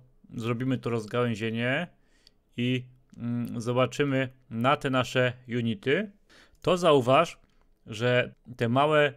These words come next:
unity, które mamy wewnątrz, jak widzisz, zajmują całą szerokość. Nie wiem, czy tutaj zwróć uwagę tutaj w to miejsce, jak tutaj to jest podświetlane. Widzisz, tutaj taki jest zaznaczony tak jakby cała,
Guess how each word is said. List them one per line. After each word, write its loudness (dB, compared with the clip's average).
unity, 0
które -6
mamy -2
wewnątrz, -2
jak 0
widzisz, -6
zajmują -2
całą 2
szerokość. -2
Nie -2
wiem, -2
czy -12
tutaj 0
zwróć -6
uwagę 0
tutaj -2
w -10
to -2
miejsce, -2
jak 0
tutaj 0
to 0
jest -4
podświetlane. -2
Widzisz, -6
tutaj -2
taki -6
jest -4
zaznaczony -4
tak 0
jakby -4
cała, 0